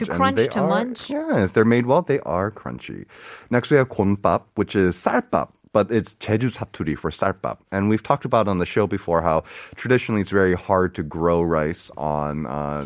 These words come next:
Speaker 2: on, uh, Jeju Island. So, you know, it makes
Speaker 1: Okay.
Speaker 2: sense that they'd have their own term for it.
Speaker 1: 곤밥.
Speaker 2: Uh, 골동반, which is another term for bibimbap. And then next we have 곰국. And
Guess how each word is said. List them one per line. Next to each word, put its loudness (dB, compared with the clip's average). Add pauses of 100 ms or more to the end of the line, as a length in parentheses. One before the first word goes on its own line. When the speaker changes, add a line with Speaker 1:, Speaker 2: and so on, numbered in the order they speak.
(160)
Speaker 2:
on, -4
uh, -4
Jeju -4
Island. -6
So, 0
you -2
know, 2
it 2
makes -2
Speaker 1:
Okay. -2
Speaker 2:
sense -6
that -4
they'd 0
have -6
their -4
own -6
term -8
for -4
it. -2 (240)
Speaker 1:
곤밥. -6 (100)
Speaker 2:
Uh, -4
골동반, 2
which -4
is -4
another 0
term -8
for -6
bibimbap. -6 (720)
And 0
then 2
next -2
we 0
have 2 (160)
곰국. 0 (580)
And 4